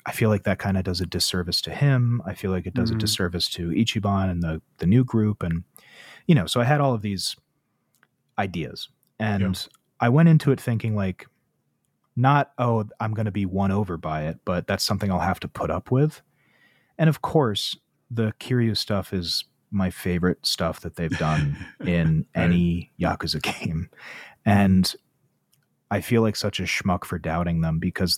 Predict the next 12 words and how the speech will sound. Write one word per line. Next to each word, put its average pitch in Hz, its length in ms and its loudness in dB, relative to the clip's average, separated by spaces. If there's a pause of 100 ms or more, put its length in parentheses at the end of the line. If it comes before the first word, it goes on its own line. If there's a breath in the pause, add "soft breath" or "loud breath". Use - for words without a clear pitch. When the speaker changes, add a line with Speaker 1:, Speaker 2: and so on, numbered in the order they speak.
Speaker 1:
the 92 100 -4
story 113 480 2
is 90 180 -2
literally 92 460 2
like, - 420 -4 (1040)
um, 80 560 -2 (2250)
it 107 120 -2
is, 101 280 -2
it 113 100 0
is 101 180 0
the 104 100 2
most 104 600 2